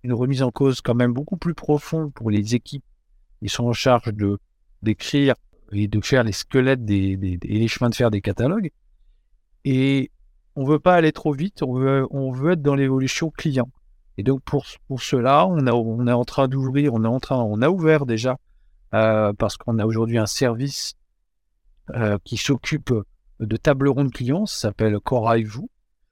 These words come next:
qui est, euh, tenu, euh, par ma collègue qui s'appelle Anne Russell, qui est, est dans le service relation client. Et en fait, elle va mener et elle mène, euh, des débats,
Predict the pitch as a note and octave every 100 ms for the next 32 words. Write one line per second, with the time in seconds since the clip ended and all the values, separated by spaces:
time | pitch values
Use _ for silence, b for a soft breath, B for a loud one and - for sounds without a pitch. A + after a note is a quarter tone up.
0 | _ _ - A2+ A2 G#2 G2+ - B2+ C3
1 | C3 A#2+ G2+ A#2 A2+ G#2 - G#2+ A2 A2
2 | F#2+ - - G#2+ G#2+ G#2 - A#2+ G#2 G2
3 | D3 E3+ F#3 - _ _ - - - A2
4 | B2 B2+ - - G#2+ G2+ G#2+ G2 - B2
5 | G#2 A2+ - - G2+ G#2+ G2+ - A2+ -
6 | A2 D#3 - _ _ _ _ A2+ A#2+ A#2
7 | - E3+ E3 B2+ A#2+ B2 B2 A#2 A#2+ C3
8 | C#3 C3+ C#3 E3+ C3 A2 A2+ B2 B2+ D3+
9 | - _ _ _ _ A2 A2+ A2 A2 G#2+
10 | A2+ A#2+ A2 A#2 A#2 D3+